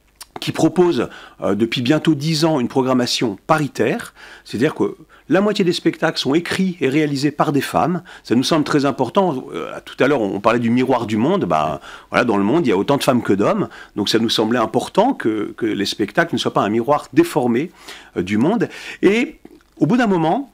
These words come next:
à travers ce, ce, ce travail, s'est posé la question du répertoire. On s'est dit, oui, mais alors, c'est,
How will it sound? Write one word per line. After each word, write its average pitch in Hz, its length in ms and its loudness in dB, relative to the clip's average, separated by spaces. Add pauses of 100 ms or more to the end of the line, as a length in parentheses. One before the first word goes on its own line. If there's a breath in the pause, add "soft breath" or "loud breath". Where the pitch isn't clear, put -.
à - 140 -10
travers 180 200 -2
ce, 151 200 0
ce, 147 180 -2
ce 147 140 -4
travail, 180 340 0
s'est - 140 -2
posé 170 240 2
la 160 100 0
question 190 380 -2
du 175 100 2
répertoire. 139 580 -2 (460 loud breath)
On - 60 -8
s'est - 120 -2
dit, 170 80 2
oui, 196 100 2
mais 147 160 2
alors, - 220 -6
c'est, - 220 -14